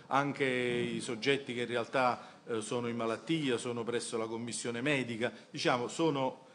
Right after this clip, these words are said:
figurano assunti e in servizio trentacinquemilasettecentodiciassette unità.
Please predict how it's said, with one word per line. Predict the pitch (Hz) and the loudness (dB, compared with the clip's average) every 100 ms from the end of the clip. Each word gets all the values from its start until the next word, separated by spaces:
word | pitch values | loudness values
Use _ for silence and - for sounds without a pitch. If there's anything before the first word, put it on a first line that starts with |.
| - - - - - | -20 -20 -20 -20 -20
figurano | - 156 151 196 165 135 123 127 | -4 0 2 4 6 6 4 2
assunti | 135 135 - - 214 190 165 147 139 | 4 4 2 2 4 4 2 0 0
e | 151 147 139 - - | 2 2 2 -8 -6
in | 127 | -4
servizio | 123 170 175 202 185 - 151 - | 2 0 2 -2 -2 -4 -4 0
trentacinquemilasettecentodiciassette | 147 143 143 139 156 160 156 165 190 202 190 185 185 - - 147 147 151 151 135 120 139 160 - 120 110 110 | 2 2 2 0 0 -2 2 2 2 2 2 2 -2 -10 -4 -2 0 0 2 0 0 0 0 2 0 -2 -4
unità. | 98 92 90 | -8 -8 -12